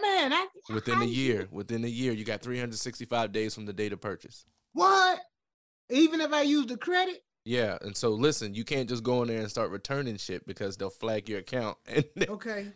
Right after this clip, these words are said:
Speaker 2: 'cause they
Speaker 1: But I
Speaker 2: feel
Speaker 1: can, but I can return this one now.
Speaker 2: Yeah, yeah, go ahead.
Speaker 1: Okay, that's fair.
Speaker 2: You can
Speaker 1: Then,
Speaker 2: do it in
Speaker 1: then I
Speaker 2: the,
Speaker 1: get,
Speaker 2: in your app.
Speaker 1: then I get the one for next month with the, with the credit. So it ain't like I'm going nowhere, you know what I'm saying?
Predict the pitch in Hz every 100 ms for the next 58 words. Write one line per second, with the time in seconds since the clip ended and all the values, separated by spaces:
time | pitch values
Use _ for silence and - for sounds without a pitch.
0 | - 101 202 269 359 370 277 294 330 302
1 | 262 240 262 233 294 - 208 175 131 120
2 | 113 87 - - 113 101 90 107 131 120
3 | 151 220 - 101 90 - 139 151 127 143
4 | 147 147 143 170 202 139 139 151 143 -
5 | _ _ _ 214 226 196 196 170 185 175
6 | - 151 180 - 156 110 - 151 - 80
7 | 87 156 151 - 185 143 80 _ - -
8 | 185 214 185 175 170 151 185 180 147 127
9 | 123 120 120 127 135 131 131 143 139 139